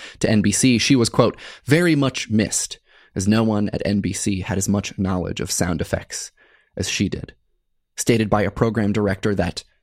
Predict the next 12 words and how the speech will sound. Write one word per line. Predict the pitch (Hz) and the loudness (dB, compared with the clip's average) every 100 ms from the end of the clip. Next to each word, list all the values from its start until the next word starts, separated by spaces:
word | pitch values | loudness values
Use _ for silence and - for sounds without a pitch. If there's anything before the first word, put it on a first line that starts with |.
| _ | _
nobody | - 135 147 139 135 131 | 0 2 2 0 0 0
in | 113 | 0
the | 110 110 | 0 0
entire | 104 98 - - 156 165 160 156 _ _ - | -2 -4 -6 -2 0 2 0 -4 _ _ -2
business | 113 107 - 123 - - _ _ _ - | 0 0 -4 -8 -10 -12 _ _ _ -4
knew | 104 104 | -2 0
as | 98 | 0
much | 107 113 - | 0 0 -4
about | 101 87 - | -4 -2 -2
specialized | - - - 127 98 92 95 - | 0 0 0 -2 0 -2 -4 -6
sound | - 113 110 | -2 0 0
effects | - 104 98 - - | 0 0 0 -8 -10